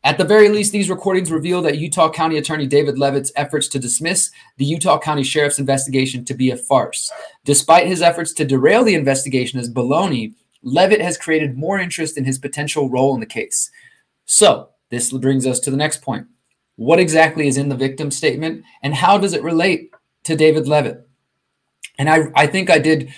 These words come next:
show you guys this in my last video, um, but I put this in the video. I mean, I put this in this article here. Um, let me go ahead and pull up this document now.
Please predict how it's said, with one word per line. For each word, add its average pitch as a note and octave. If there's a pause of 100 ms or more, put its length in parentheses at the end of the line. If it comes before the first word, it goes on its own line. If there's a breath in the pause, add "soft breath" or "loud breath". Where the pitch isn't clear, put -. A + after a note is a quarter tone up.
(140)
show -
you D#3+
guys C#3+
this C3+
in A#2+
my A2+
last B2
video, C3 (300 loud breath)
um, A#2
but A#2+
I A2+
put D3+
this C3
in B2+
the A2+
video. B2
I A#2+
mean, A#2
I A2+
put D3
this C3+
in B2+
this A#2
article B2+
here. A#2 (340 loud breath)
Um, G#2+ (340)
let A#2+
me C3
go B2+
ahead A#2
and -
pull B2
up A#2
this G#2
document A#2
now. G#2+